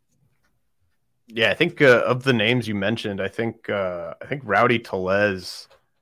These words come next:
you could probably turn Stanton into Rowdy Tellez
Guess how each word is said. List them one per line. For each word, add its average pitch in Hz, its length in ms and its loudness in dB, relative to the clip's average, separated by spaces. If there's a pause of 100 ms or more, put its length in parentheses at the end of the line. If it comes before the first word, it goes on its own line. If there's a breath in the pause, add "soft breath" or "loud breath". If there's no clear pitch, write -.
(380)
you 151 140 -6
could 226 120 -4
probably 170 300 4
turn 90 220 -6
Stanton - 360 -8
into 95 200 -8
Rowdy 85 300 -14
Tellez 85 720 -12